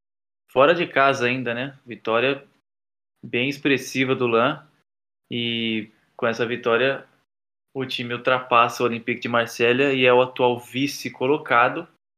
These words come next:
Porém, na primeira colocação, olha a vantagem, é impressionante, né?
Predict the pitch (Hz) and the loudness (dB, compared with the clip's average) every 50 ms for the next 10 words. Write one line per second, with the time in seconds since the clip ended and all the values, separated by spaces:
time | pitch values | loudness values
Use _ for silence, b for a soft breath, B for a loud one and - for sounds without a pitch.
0 | _ _ _ _ _ _ _ - 180 175 160 147 147 151 170 175 165 151 139 139 | _ _ _ _ _ _ _ 0 2 4 4 4 2 2 0 -2 -2 -2 -2 -2
1 | 135 135 131 131 131 135 - 143 135 131 - 147 139 131 - - - 127 131 139 | -2 -2 0 0 0 0 2 0 0 2 2 2 0 0 -2 -2 0 0 2 0
2 | 147 151 151 - _ _ _ _ _ _ _ _ _ _ _ _ _ _ _ _ | 0 -2 -6 -12 _ _ _ _ _ _ _ _ _ _ _ _ _ _ _ _
3 | _ _ _ - - 117 135 151 147 147 139 131 135 127 110 - 113 110 110 110 | _ _ _ -4 0 0 2 4 4 2 2 2 0 -4 -2 0 2 4 4 4
4 | 104 107 110 117 120 117 110 - - 135 131 - 139 127 117 113 113 104 - - | 2 0 -2 -2 -2 -2 -2 -2 -4 -4 -4 -4 -4 -4 -2 -2 -4 -4 -6 -8
5 | 107 113 120 120 113 | -6 -6 -6 -6 -8